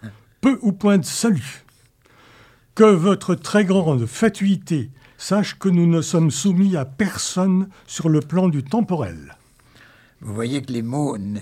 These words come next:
Speaker 2: n'étaient pas choisis avec beaucoup de diplomatie, hein.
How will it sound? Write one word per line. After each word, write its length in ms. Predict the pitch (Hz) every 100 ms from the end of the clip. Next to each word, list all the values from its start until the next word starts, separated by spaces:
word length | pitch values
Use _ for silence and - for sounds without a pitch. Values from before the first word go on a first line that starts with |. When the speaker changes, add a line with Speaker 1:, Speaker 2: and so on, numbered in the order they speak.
| 107
Speaker 2:
n'étaient 320 | 104 110 110 110
pas 180 | 120 110
choisis 480 | - 113 107 135
avec 160 | 110 98
beaucoup 240 | 101 -
de 60 | 98
diplomatie, 640 | 101 101 90 90 - 180 208 _ -
hein. 200 | 85 123